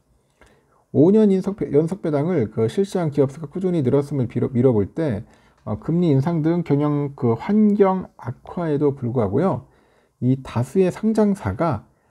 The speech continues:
안정적인 그런 배당 정책을 유지하죠. 그래서 이제 주주 환원을 위해서 노력하고 있다,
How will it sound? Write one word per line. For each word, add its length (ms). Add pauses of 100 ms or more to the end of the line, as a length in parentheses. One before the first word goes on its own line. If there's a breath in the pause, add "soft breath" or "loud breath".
(120)
안정적인 920
그런 280
배당 260
정책을 480
유지하죠. 920 (420 loud breath)
그래서 260
이제 140
주주 300
환원을 260
위해서 240
노력하고 500
있다, 380